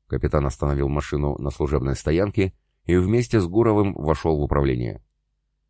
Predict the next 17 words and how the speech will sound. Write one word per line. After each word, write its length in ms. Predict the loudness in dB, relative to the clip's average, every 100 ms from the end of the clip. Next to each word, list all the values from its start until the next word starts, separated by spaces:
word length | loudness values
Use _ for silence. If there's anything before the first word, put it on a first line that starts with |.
| _ _
Когда 280 | -6 0 4
они 160 | 4 2
поднимались 540 | 0 0 2 0 0
на 80 | -4
второй 320 | -2 0 0
этаж, 280 | 0 -2 -2
он 120 | -8
спросил: 500 | -4 -2 -2 -2 -6 -10 _ _ _ _ _ _
"Вы 140 | 0
хотите 360 | 2 2 2 0
сразу 380 | 0 -2 0 2
к 60 |
полковнику 500 | 0 2 0 0 -2
пройти, 480 | -2 -2 0 -2 -2
с 120 | -6
ним 140 | -4 0
говорить? 440 | 2 2 0 -4